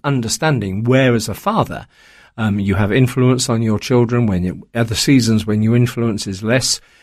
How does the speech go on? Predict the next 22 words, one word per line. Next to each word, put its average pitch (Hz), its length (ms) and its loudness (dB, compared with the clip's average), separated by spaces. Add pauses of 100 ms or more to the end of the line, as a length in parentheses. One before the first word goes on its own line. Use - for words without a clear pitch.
(160)
understanding 120 640 0
their 123 180 0
own 123 220 0
seasons 117 540 -2
of 101 120 -6
your 104 140 -2
life. 95 420 -6 (380)
And, 117 240 -6
and 117 200 -6
that's 151 240 -6
been 117 300 -8
an 104 140 -8
area 117 500 -2
which, 113 460 -4
um, 110 340 -2 (800)
we 120 160 -6
have 113 140 -4
found 117 360 -4
in 92 140 -8
Asia, - 400 -8
men 151 600 -4
are 110 300 -8